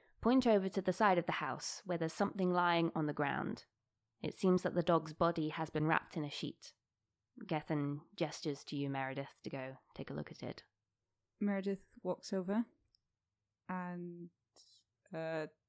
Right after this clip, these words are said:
Speaker 2: touches the sheet.
Speaker 1: That sure is a sheet.
Speaker 2: <laughs> Um, and then slowly pulls it off the head.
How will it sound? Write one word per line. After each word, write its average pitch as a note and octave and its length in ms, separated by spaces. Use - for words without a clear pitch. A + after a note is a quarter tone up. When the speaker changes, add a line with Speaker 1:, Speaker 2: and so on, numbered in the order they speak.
Speaker 2:
touches F3+ 600
the F#3+ 120
sheet. - 640
Speaker 1:
That D3 160
sure D#3 300
is E3+ 120
a E3+ 60
sheet. - 500
Speaker 2:
<laughs> - 100
Um, G3 400
and G3 240
then F#3+ 280
slowly G3 1400
pulls E3+ 480
it F3 160
off F3 300
the D#3+ 200
head. E3 360